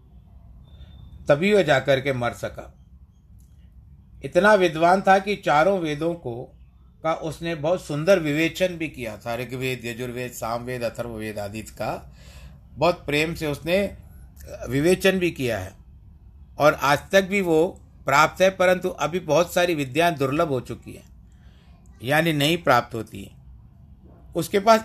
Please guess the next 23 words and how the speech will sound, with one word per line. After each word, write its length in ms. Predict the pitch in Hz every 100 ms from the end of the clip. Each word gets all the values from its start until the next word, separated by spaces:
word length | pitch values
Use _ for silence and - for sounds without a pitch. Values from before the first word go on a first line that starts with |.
| 175
इतना 540 | 165 175 156 170 220
धन 300 | 190 160 156
था 380 | 143 127 127 143
कि 220 | 139 165
वह 120 | 175
देवता 760 | 160 135 143 139 180 190 - - - - - - - - - - - -
कुबेर 380 | 165 165 202 220
भी 160 | 202
उसके 300 | 170 160 185
सामने 420 | 170 151 156 180 190
हाथ 380 | 113 127 160
बांधकर 580 | 185 147 143 139 131 165
खड़ा 320 | 165 127 120
रहता 300 | 110 101 -
था। 440 | - - - - - - - - - - - - 120
और 100 | 127
कुबेर 340 | 139 139 160
का 140 | 160
तो 120 | 160 165
आपको 240 | 156 170
पता 300 | 165 151 165
है, 120 | 147 - - - - - - - - - - - - - - -
उत्तर, 320 | 139 - 175